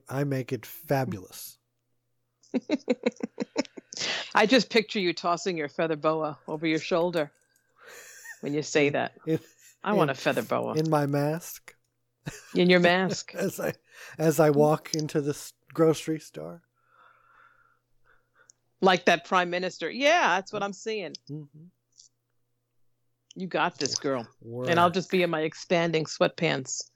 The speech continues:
Speaker 1: <laughs>
Speaker 2: Looking out the window going, "Is this fabulous?
Speaker 1: Hey, at least
Speaker 2: I-,
Speaker 1: you
Speaker 2: is
Speaker 1: got,
Speaker 2: it?"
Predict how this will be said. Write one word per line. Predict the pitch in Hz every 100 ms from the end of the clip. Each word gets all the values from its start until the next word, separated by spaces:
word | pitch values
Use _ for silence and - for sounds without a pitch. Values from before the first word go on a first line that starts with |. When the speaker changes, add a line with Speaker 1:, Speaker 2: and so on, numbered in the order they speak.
| _ - - - -
Speaker 1:
<laughs> | 143 - 208 - - - -
Speaker 2:
Looking | 196 233
out | 208 196
the | 208
window | 208 214 202
going, | 196 190 202
"Is | 214
this | 247 -
fabulous? | 285 285 262 269 262
Speaker 1:
Hey, | 113
at | 113
least | 127 135
Speaker 2:
I-, |
Speaker 1:
you | 160
Speaker 2:
is | 240 262
Speaker 1:
got, |
Speaker 2:
it?" | 294